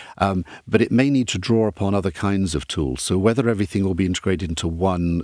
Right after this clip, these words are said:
one overarching tool is, is less clear to me, because there are some aspects of scientific discovery that are being, truly being revolutionized right now by deep learning.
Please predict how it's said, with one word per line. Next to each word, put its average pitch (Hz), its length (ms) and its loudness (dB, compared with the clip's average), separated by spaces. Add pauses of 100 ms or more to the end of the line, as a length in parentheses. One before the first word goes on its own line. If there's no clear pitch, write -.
(120)
one 90 220 0
overarching 85 640 -2
tool 90 300 -2
is, 82 200 -2
is 85 200 -4
less 101 260 -2
clear 82 300 -2
to - 140 -8
me, 78 120 -2
because 85 280 -6
there 104 120 0
are 101 60 0
some 156 260 0
aspects - 600 -4 (400)
of 101 120 -2
scientific 98 480 0
discovery 90 520 -2
that 87 140 -2
are 90 60 -2
being, 92 300 -2 (220)
truly 196 320 2
being 123 200 4
revolutionized 101 880 0
right 80 220 -2
now 71 220 -4
by 80 200 -2
deep 82 260 -4
learning. 78 420 -2